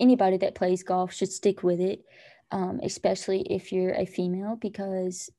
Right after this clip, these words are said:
one, that's one of the most unused scholarships that colleges have, because not that many people play it. And two, as you go into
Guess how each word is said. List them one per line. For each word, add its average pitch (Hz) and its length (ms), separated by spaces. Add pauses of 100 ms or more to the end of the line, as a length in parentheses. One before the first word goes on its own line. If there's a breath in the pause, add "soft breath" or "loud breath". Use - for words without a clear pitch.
(120)
one, 208 460
that's 196 260
one 202 160
of 190 80
the 196 100
most 190 500
unused 190 520
scholarships 190 920
that 185 300 (460 loud breath)
colleges 185 520
have, 185 520
because 185 340
not 185 180
that 185 100
many 185 220
people 196 260
play 180 400
it. - 140 (340 loud breath)
And 185 220
two, 208 360
as 185 240
you 196 80
go 190 280
into 185 580